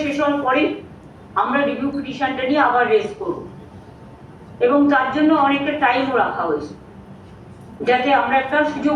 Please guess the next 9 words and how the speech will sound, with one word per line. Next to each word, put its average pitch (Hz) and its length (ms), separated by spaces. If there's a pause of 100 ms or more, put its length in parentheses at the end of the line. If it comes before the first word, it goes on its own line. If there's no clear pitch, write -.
নিতে 262 200
পারি, 240 160 (120)
চেষ্টা 302 280
করবো 294 220
অন্তত 285 200 (140)
কথা 233 260
বলার। - 220 (1300)
আমাদের 269 280 (100)
আইনজীবীরা 285 500